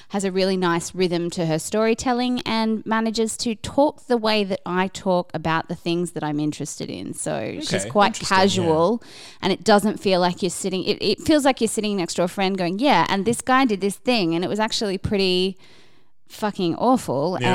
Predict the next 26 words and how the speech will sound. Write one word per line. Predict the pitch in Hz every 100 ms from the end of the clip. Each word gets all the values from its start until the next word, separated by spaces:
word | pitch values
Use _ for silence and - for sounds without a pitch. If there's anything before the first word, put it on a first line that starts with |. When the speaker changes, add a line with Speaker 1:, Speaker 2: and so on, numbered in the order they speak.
| 185
Speaker 1:
And, | 180 180 175 -
you | 196 190
know, | 156 151 175 -
rather | - 104 180 170 175
than | 175 170 151 147
this | 175 - -
super | - - 185 175
serious | - 180 160 156 160
historical, | - 170 - 170 160 165 180 160 151 180 175 - - - -
you | 185
know, | 165 151
deep | 170 190 202
dive, | 190 151 165
but | 180
also | 180 185 190 180
she | -
gets | 175 160 - -
her | 175 175
research | 160 175 202 202 175 - - - -
correct | 196 160 220 - - -
'cause | 190
I | 165
have | 160 156
fact | 165 -
checked | - 151 -
her. | 165